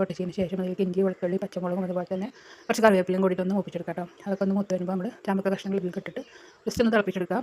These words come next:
അതൊന്ന്, ആ, ഒന്ന് വാടി കിട്ടണം ട്ടോ. അതിന് ശേഷമാണ് ഞാൻ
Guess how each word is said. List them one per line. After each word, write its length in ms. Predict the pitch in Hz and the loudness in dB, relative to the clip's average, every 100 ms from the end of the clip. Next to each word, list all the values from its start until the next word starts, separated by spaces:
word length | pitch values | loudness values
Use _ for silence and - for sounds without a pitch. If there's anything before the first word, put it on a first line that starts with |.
| 233 - - _ _ _ _ - - - - 190 | -4 -18 -20 _ _ _ _ -20 -20 -20 -8 -4
അതൊന്ന്, 260 | 214 214 247 - | 0 2 2 2
ആ, 20 | 214 214 226 | -2 0 2
ഒന്ന് 100 | 254 | 4
വാടി 140 | 196 | 4
കിട്ടണം 240 | 185 170 170 | 2 -2 -2
ട്ടോ. 60 | 180 - - - | -4 -6 -16 -6
അതിന് 160 | 196 208 | 0 0
ശേഷമാണ് 220 | 202 202 | 0 0
ഞാൻ 80 | 185 | 0